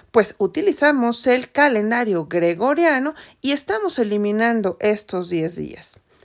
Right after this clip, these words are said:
A partir de este momento, se decide modificar el calendario por el de doce meses, donde se pierde la lunación completa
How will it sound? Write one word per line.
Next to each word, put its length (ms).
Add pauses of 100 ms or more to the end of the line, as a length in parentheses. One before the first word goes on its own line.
(120)
A 160
partir 240
de 80
este 220
momento, 640 (680)
se 220
decide 560 (360)
modificar 580
el 140
calendario 800
por 180
el 140
de 100
doce 300
meses, 520 (360)
donde 320
se 180
pierde 500
la 120
lunación 640
completa 720